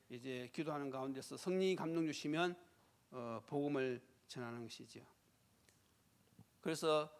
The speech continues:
어, 예비된 사람 같으면 복음을 들을 것이고, 또 전한다고 다 듣는 건 아니거든요.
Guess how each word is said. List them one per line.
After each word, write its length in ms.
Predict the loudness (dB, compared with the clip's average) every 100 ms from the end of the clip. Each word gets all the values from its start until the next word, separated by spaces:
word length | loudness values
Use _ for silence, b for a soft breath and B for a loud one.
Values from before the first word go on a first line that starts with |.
| -14
어, 260 | -6 -2 0
예비된 420 | 2 2 4 4
사람 220 | 4 2
같으면 640 | 2 -2 -2 -2 0 -4 -8 -18 _ _
복음을 340 | -2 -2 0
들을 240 | 4 4 4
것이고, 400 | 0 -8 -10 -18 -20 _ _ _ _ _ _
또 260 | 4 6 8
전한다고 400 | 8 12 12 12
다 140 | 12
듣는 180 | 10 6
건 240 | 6 6
아니거든요. 640 | 4 2 0 0 0 -2